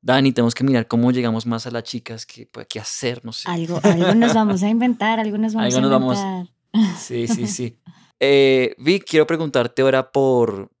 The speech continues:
Speaker 1: el tema del hate, que eso también existe mucho en las redes, en YouTube, ser cancelado a veces. Ya que estamos hablando, pues, de las redes sociales, ¿has identificado este tipo de consumidores en tu canal? O sea, estos consumidores que de pronto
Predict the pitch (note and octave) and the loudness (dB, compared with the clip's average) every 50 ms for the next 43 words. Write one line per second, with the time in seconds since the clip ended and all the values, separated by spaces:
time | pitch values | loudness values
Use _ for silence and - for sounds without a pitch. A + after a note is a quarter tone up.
0 | _ _ _ _ - C#3 B2+ A2+ - A#2+ A#2 B2 C3 C3 G#2+ F#2+ - - - G#2+ | _ _ _ _ 0 0 2 2 0 0 2 2 2 2 0 -2 -6 -6 -4 -4
1 | F#2+ F2+ - - - _ _ _ _ _ _ - G#2+ G2 G2+ G#2 - A2 G#2+ G#2+ | -4 -4 -8 -14 -20 _ _ _ _ _ _ -6 -4 -4 -4 -4 -4 -4 -2 -2
2 | G2+ G2 G2+ - - - G#2 - - A2+ G#2+ A2 A2 A2 - - A2+ A2 A2 A2 | -2 -2 -4 -4 -6 -6 -6 -4 -2 -2 0 2 2 0 0 0 -2 0 2 2
3 | G#2 F#2+ F#2 F#2+ G2 G#2+ A2 A2 G#2+ G#2 G2+ - - - A2+ G#2+ G#2 G2+ F#2+ - | 0 -2 -4 -4 0 2 2 4 4 2 0 -4 -8 -8 -6 -6 -6 -6 -6 -2
4 | A2+ A2+ A2+ A2+ A2 G#2 - - - A#2 A2 - - G#2+ G#2+ G#2 - A2 G2+ G2+ | 2 4 4 4 4 2 -2 -8 -6 -6 -6 -4 -2 -2 -2 -2 -4 -2 0 2
5 | G#2 G#2 G#2 G#2+ G#2 G2+ G2+ G#2+ A2 G#2 - - G#2+ G2+ G2+ - - _ _ _ | 4 4 4 4 4 4 4 4 2 2 0 -2 -4 -4 -6 -8 -12 _ _ _
6 | _ _ _ _ - A#2+ B2 A#2+ - C3 - C#3 B2+ B2+ A#2+ C3+ B2 A#2 A2 G#2+ | _ _ _ _ -2 2 2 2 2 0 0 2 2 2 4 2 2 2 4 2
7 | G#2+ G#2+ - A#2+ A2+ - - _ _ _ _ _ _ - G2 G2 F#2 F2+ F2+ F2 | 0 2 2 0 0 0 -2 _ _ _ _ _ _ -12 -8 -8 -8 -8 -8 -12
8 | E2 D#2+ - E2+ E2+ E2+ F#2+ G#2 G#2 G#2 G#2+ - A2+ A2 - G#2+ G2+ G2 F#2+ G2+ | -14 -14 -14 -14 -12 -8 -4 -2 -2 -2 -2 -4 -6 -8 -4 -4 -2 -2 -2 -4
9 | G2 - _ _ _ _ _ _ _ _ _ _ _ - D#3 E3 E3 - F#3+ F#3+ | -6 -8 _ _ _ _ _ _ _ _ _ _ _ 0 0 0 2 0 0 0
10 | F#3+ F#3 F#3 F#3 D#3 D#3 D#3 - - D3 C#3 C3+ C3 C3+ C#3 C#3+ C#3+ - _ _ | 0 0 -2 -4 -8 -8 -8 -2 2 4 4 6 6 4 4 4 4 2 _ _
11 | - D3+ D3+ - - D#3 D#3 E3+ D#3 - - D#3 D#3 D#3 D#3 - D#3 D3+ - - | 0 0 0 2 -2 -2 -2 -2 -6 0 2 4 4 4 4 2 -4 -4 -2 -2
12 | D3+ D3 C3+ B2 A#2 A2+ A2+ A#2 A#2+ A#2+ - - - C#3 C3+ - C3+ - - A#2+ | 0 2 2 2 4 2 2 2 0 -2 -4 -2 -2 -2 -2 -2 -4 -4 0 0
13 | A2 A#2+ C3+ D3 C3+ A#2+ - A#2 G#2+ G#2+ - A#2 - - C3 - C3 B2+ A#2+ A#2 | 2 2 2 2 0 0 0 -2 -4 -4 -4 -8 -4 -4 -6 -4 -2 0 0 2
14 | A2 A2 A2 G#2+ - - - B2+ A#2+ A#2+ - B2 A2+ G#2+ G#2 - - A#2 A#2 A#2 | 2 0 0 -2 -4 -2 0 0 2 2 0 0 0 0 -2 -2 0 2 2 2
15 | A#2 A#2 _ | 2 0 _